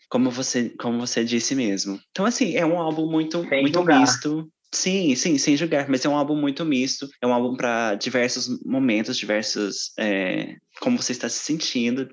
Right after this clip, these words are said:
Speaker 1: diversos humores, mas é um álbum muito bom. Deus da Shania, pra quem quer conhecer Shania, eu acho que eu recomendo esse álbum, porque é um álbum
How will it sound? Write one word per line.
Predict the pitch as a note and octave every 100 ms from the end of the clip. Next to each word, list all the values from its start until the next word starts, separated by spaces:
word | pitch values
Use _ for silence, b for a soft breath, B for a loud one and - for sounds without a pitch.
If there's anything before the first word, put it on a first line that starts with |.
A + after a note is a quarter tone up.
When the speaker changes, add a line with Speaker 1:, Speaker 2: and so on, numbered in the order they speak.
| A2+
Speaker 1:
diversos | G2+ G2+ A#2
humores, | B2 C3 A2 A#2+ B2 - -
mas | B2 B2
é |
um | B2
álbum | A#2+ A2+
muito | A#2+ A2+ A2 A#2
bom. | A2+ G2 G2+
Deus | C#3+ C#3
da | D3
Shania, | - B2+ A#2 A2+ B2+
pra | B2 C#3
quem | D#3 D3 C3+
quer | C3+ A#2+
conhecer | A#2 A#2 G#2+ G#2+
Shania, | - G#2+ G2+ G#2 A2+ A#2
eu | B2+ A#2+ B2 C3 - -
acho | B2 B2 -
que |
eu | B2+
recomendo | B2 B2+ A#2 A#2+
esse | A#2+ -
álbum, | A2 A#2
porque | B2 C3+ B2+
é |
um | A#2+
álbum | A#2 A#2 A#2